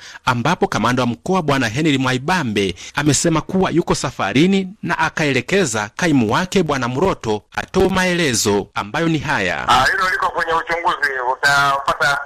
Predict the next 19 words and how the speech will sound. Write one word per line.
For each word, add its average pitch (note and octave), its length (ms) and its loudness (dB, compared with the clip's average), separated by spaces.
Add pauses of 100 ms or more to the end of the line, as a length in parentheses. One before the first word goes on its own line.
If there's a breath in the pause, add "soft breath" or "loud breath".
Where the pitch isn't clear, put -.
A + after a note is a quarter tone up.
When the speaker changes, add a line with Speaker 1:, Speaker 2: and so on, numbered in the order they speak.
Speaker 2:
ah, C#3 380 2
ambayo D#3+ 200 -2 (240)
hatuwezi D#3+ 360 -2
kuyazungumza D3 560 -2
kwenye, C3+ 240 -2 (260)
kwenye C#3 180 -2 (120)
simu. C#3 140 -6
Speaker 1:
Mapigano F3 600 0
baina C#3+ 280 -2
ya C#3 60 2
wenyeji C3 360 2
wakulima E3 500 2
na E3+ 60 -2
wafugaji, B2 480 0
wengi A2+ 280 4
wao D3 180 0
raia C3+ 220 0
wa C3 100 0
kigeni, C3+ 580 0